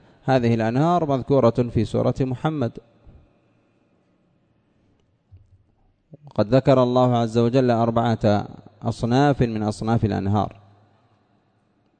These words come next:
أنهار من ماء غير آسن، وأنهار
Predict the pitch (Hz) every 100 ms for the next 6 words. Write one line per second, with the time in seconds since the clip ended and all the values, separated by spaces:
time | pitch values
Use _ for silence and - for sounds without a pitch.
0 | _ _ _ - 98 104 117 151 156 -
1 | - - - _ _ _ _ _ _ 117
2 | 117 127 160 165 143 165 151 151 170 131
3 | - 104 95 - - - - - _ _
4 | _ _ _ _ _ _ _ 98 101 110
5 | 123 143 160 -